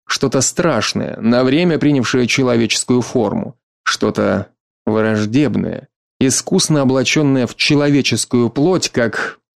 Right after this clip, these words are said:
как вражеский шпион облачен в германскую форму. Тот мейстер Бергер словно бы и не замечал затруднительной ситуации, которая мгновенно образовалась в штабе.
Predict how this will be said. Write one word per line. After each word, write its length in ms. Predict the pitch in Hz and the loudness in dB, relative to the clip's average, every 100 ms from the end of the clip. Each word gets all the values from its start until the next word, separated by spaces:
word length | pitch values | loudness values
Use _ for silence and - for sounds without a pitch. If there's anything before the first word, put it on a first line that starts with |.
| _ _ _ | _ _ _
как 180 | 120 123 | -2 0
вражеский 500 | 160 165 135 127 143 | 2 2 0 -2 -2
шпион 440 | - - 160 180 | -2 0 0 2
облачен 420 | 120 117 113 139 123 | 2 0 0 0 0
в 80 | |
германскую 600 | 117 131 127 113 104 127 120 | 0 2 2 0 0 0 0
форму. 540 | - 131 98 95 - _ _ _ _ _ _ _ _ _ _ _ | 0 0 -2 -4 -10 _ _ _ _ _ _ _ _ _ _ _
Тот 240 | 131 143 | -2 0
мейстер 400 | 175 175 143 160 | 2 0 0 0
Бергер 380 | 139 151 139 127 | 2 2 2 0
словно 360 | 113 139 131 123 | 0 0 2 2
бы 160 | 113 | 2
и 180 | 113 156 | 0 0
не 140 | 131 123 | 2 2
замечал 680 | 113 123 120 - 151 101 - | 2 2 2 0 0 -2 -6
затруднительной 760 | 101 107 - 110 110 107 104 101 | -4 -2 0 2 2 2 0 0
ситуации, 540 | 117 123 151 156 139 | 0 0 0 0 0
которая 280 | 127 131 135 | 0 0 2
мгновенно 680 | 127 123 117 110 120 170 143 | 2 2 2 2 2 2 2
образовалась 600 | 110 107 104 104 101 - | 2 2 2 2 0 -2
в 40 | |
штабе. 460 | - - 90 90 | -4 0 0 -2